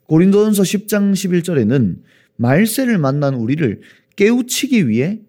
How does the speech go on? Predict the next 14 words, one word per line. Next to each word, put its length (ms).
기록되었다. 800
베드로후서 800
이 100
장 180
육 140
절에는 500
이 220
말씀을 760
본으로 560
삼아라. 540
이 280
말씀이 880
우리 300
안에 420